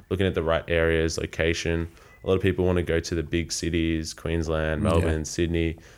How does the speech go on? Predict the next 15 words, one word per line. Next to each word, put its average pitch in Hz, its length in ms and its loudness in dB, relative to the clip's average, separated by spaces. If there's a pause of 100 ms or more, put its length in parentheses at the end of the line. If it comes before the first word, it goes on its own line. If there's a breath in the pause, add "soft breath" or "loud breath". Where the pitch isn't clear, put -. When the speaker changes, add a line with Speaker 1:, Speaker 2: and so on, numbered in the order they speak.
(120)
Speaker 1:
but - 60 0
I 90 40 0
feel 107 140 2
like 101 120 2
there's 95 160 2
still 95 200 2
a 90 80 4
lot 87 120 2
of 82 100 -2
gems 85 340 0
out 80 220 2
there, 78 180 -2
like, - 380 -6 (220)
you 85 80 -4
know, 78 240 -2